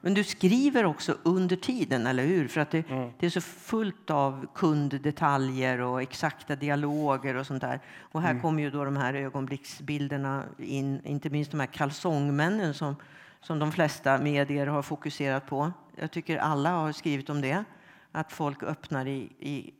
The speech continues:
Speaker 1: kalsongerna. Men du, du gillar inte dem heller riktigt.
Speaker 2: Nej.
Speaker 1: Det är ingen bra stil. Men sen, jag tyckte det var intressant med det här att du, att du la det till med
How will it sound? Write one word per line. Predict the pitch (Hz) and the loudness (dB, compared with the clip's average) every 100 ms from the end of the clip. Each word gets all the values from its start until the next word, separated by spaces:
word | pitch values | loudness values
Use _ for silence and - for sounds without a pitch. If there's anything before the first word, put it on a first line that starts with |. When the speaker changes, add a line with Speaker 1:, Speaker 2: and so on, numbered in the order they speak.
| - | -8
Speaker 1:
kalsongerna. | 165 147 - 135 139 151 160 175 214 - - - - - | -4 -4 -4 -2 0 0 0 -2 -6 -16 -20 -20 -8 0
Men | 180 175 - - 147 | 2 2 0 -8 -2
du, | 180 - | -2 -2
du | 151 | -2
gillar | 165 143 127 | 2 2 2
inte | 127 - | 0 -2
dem | 104 120 | -4 -2
heller | 131 - - | -4 -6 -6
riktigt. | - - - - - | -10 -12 -18 -18 4
Speaker 2:
Nej. | 151 160 143 - - - | 10 10 8 -2 -12 -4
Speaker 1:
Det | 151 | -2
är | |
ingen | 135 135 | 0 0
bra | 127 135 | -2 -2
stil. | 127 - 151 127 | -4 -2 -2 0
Men | 180 202 | 2 2
sen, | 196 247 233 | 2 0 0
jag | 208 - | -2 -4
tyckte | 220 202 | -8 -4
det | |
var | 208 | -2
intressant | 208 202 190 233 220 | -2 -2 -4 -2 -2
med | 185 | 0
det | 185 | 0
här | 170 | 0
att | 170 170 | -2 -4
du, | 170 165 - - - - - | -6 -6 -10 -20 -20 -16 -10
att | 180 - | -8 -4
du | 190 | 0
la | 190 | 2
det | 180 | 2
till | 185 180 175 | 0 0 2
med | 170 170 170 | 2 2 -2